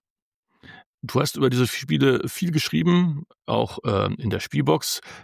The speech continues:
Da haben wir auch die Kolumne Spieleelemente der Neuzeit. Du schreibst weiterhin für uns, sehr, da freue ich mich sehr drüber, auch zum Beispiel über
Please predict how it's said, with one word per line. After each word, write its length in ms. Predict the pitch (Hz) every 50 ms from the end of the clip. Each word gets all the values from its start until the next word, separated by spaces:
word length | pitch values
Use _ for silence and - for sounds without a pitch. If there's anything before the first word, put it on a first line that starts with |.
| _
Da 120 | - - 98
haben 140 | 98 104 104
wir 120 | 104 101
auch 140 | 101 101 -
die 380 | - 110 107 104 107 107 95 -
Kolumne 460 | - 107 101 104 107 107 104 101 101
Spieleelemente 760 | - - - 110 107 107 107 107 110 104 104 104 107 107 107
der 140 | 101 101 101
Neuzeit. 540 | 113 123 131 151 - - 156 139 143 143 123
Du 40 | 110
schreibst 360 | - - 117 107 - - 113
weiterhin 360 | 113 123 - 123 117 123 123
für 140 | - - 123
uns, 220 | 110 120 123 - - - - - - - - - - -
sehr, 400 | - 185 139 113 120 117 143 -
da 100 | - 113
freue 200 | - - 117 110
ich 60 | 104
mich 120 | 113 104
sehr 160 | 101 123 117 113
drüber, 320 | 113 117 104 107 101 90
auch 180 | 101 110 - -
zum 140 | - 131
Beispiel 340 | 117 110 110 - - - 107
über 220 | - 117 110 104